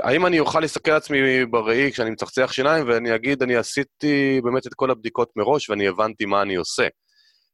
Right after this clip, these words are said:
והרבה אנשים מחפשים קיצורי דרך, או מעדיפים לא לעשות כלום. ובעצם מה שאת אומרת, "בואו, תסתכלו על עצמכם בעיניים, תראו מה עוצר אתכם,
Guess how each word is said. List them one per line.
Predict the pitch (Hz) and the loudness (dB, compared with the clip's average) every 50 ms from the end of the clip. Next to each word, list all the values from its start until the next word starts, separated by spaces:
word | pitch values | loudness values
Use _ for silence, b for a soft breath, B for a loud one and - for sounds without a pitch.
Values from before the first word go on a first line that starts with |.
| _ _ _ 85 80 | _ _ _ -18 -10
והרבה | 85 87 87 87 87 98 113 | -8 -8 -8 -6 -2 -2 -2
אנשים | 120 120 110 - 151 143 | 0 -2 -4 -4 -4 -4
מחפשים | 117 - 101 - - 120 | -4 -4 -6 -4 -6 -6
קיצורי | - - - - - 107 113 113 | -6 -8 -14 -6 -2 0 0 0
דרך, | 110 120 120 113 98 95 98 - - - - - _ _ _ _ _ _ _ | 2 2 2 2 2 0 -2 -2 -8 -16 -20 -20 _ _ _ _ _ _ _
או | 110 117 135 147 | 2 2 2 4
מעדיפים | 156 147 139 151 - - 165 143 | 2 0 0 0 -4 -2 0 2
לא | 127 127 | 2 2
לעשות | 127 - - 113 | 2 -2 -4 -8
כלום. | - - - 110 82 - _ _ _ _ _ _ b b b b b b b b b b b _ _ _ - 87 87 87 | -8 -8 -8 -8 -8 -8 _ _ _ _ _ _ b b b b b b b b b b b _ _ _ -20 -20 -12 -10
ובעצם | 92 92 - 113 120 - - 135 | -10 -2 -2 -2 0 0 -2 -2
מה | 139 139 135 | 0 -2 0
שאת | - 147 - - | 0 -2 -2 0
אומרת, | 147 175 190 180 170 160 165 160 - _ - _ _ _ | 2 4 4 4 4 4 2 2 -2 _ -20 _ _ _
"בואו, | 139 151 147 | 0 0 0
תסתכלו | 131 - 113 - - 156 156 | 0 -4 -12 -6 -2 0 0
על | 151 | 0
עצמכם | - 135 127 135 131 123 | 0 -2 -2 -2 0 2
בעיניים, | 117 113 107 107 98 90 87 87 87 | 2 2 2 2 2 2 0 0 -2
תראו | - 123 123 147 | -2 -2 0 2
מה | 143 143 135 | 2 2 2
עוצר | 131 127 - - 127 104 92 | 2 0 0 -2 -2 -2 -2
אתכם, | 87 - - 95 85 87 | -4 -4 -4 -4 -4 -4